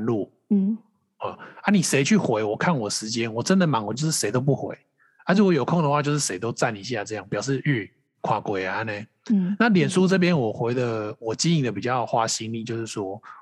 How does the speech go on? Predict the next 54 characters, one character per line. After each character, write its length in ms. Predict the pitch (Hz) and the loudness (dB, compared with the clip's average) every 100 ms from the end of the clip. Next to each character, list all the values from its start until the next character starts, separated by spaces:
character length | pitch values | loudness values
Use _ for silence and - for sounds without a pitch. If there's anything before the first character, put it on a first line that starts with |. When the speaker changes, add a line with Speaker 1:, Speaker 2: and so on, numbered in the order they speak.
| _ | _
Speaker 1:
我 120 | 139 | 0
设 240 | - 196 | 4 4
定 180 | 170 170 | 4 2
只 120 | 120 | 2
有 500 | 123 110 98 92 98 - _ _ - | 0 0 -4 -6 -10 -16 _ _ -2
Facebook 380 | 151 147 160 | 0 2 0
friend， 360 | 147 160 147 95 - _ | 0 0 0 -2 -12 _
就 100 | 147 | -4
是 200 | 143 131 | -2 -2
说 400 | 127 127 127 127 - | -2 -2 -2 -4 -8
已 100 | - | -4
经 120 | 131 202 | 2 4
有 100 | 135 | 4
连 120 | 135 | 2
友 120 | 139 | 2
关 180 | 127 135 | 2 0
系 160 | - 135 | 0 -2
的 80 | |
人 100 | 110 | -4
才 160 | 98 123 | -6 -4
能 140 | 113 | -4
留 200 | 104 98 | -4 -4
言。 120 | 104 92 _ - - | -4 -8 _ -8 0
为 100 | 202 | 2
什 120 | 131 | 2
么？ 200 | 95 - - - | -2 -8 -14 0
为 100 | 220 | 2
什 80 | 165 | 4
么 60 | 139 | 2
我 80 | |
不 140 | 113 135 | 0 0
让 140 | 147 | 2
陌 140 | 151 135 | 0 0
生 160 | 131 | -2
人 120 | 107 | -6
留 180 | 92 95 | -6 -4
言？ 100 | 98 - _ - - _ | -6 -8 _ -20 -20 _
我 100 | - | -2
真 100 | 139 | 4
的 80 | 202 | 4
回 160 | 131 131 | 6 4
不 200 | 160 151 | 4 4
完 180 | 90 90 | 2 -2
啊。 240 | 92 90 _ _ _ - | -4 -6 _ _ _ -10
可 100 | - | 0
是 120 | 151 214 | 4 4
你 60 | |
一 160 | 139 147 | 4 2
旦 220 | 196 175 | 2 0
是 200 | 190 175 | 0 0
连 220 | 127 123 | 2 2
友 140 | 139 101 | 0 0
的 120 | 98 | -2
话， 400 | 131 120 101 | 0 0 0